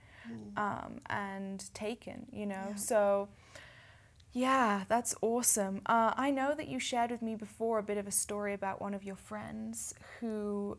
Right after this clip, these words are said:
Speaker 2: um, got pregnant,
Speaker 1: Yeah.
Speaker 2: um, and just the journey. I don't know if you wanna share that a little
Speaker 1: Yes,
Speaker 2: bit.
Speaker 1: yes, this happened,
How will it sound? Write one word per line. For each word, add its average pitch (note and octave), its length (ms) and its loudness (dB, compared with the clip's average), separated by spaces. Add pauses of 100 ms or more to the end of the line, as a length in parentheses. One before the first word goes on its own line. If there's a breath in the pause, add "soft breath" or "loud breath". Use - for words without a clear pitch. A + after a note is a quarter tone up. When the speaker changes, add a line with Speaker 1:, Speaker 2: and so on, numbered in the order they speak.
Speaker 2:
um, G3+ 680 -6
got - 240 -6
pregnant, G3+ 720 -6 (100)
Speaker 1:
Yeah. G3 340 -8
Speaker 2:
um, G3 220 -10
and G3 280 -8
just G3 360 -6
the F#3+ 80 -8
journey. G3 400 -8
I G3+ 60 -6
don't A3 120 -8
know A3+ 40 -10
if G#3+ 80 -14
you G#3 120 -8
wanna G3 160 -10
share F#3+ 340 -10
that - 140 -6
a F#3+ 40 -2
little G3 40 4
Speaker 1:
Yes, A#3 500 2
Speaker 2:
bit. G#3 160 -4
Speaker 1:
yes, G#3+ 380 0
this A#3+ 260 -2
happened, F#3 520 -2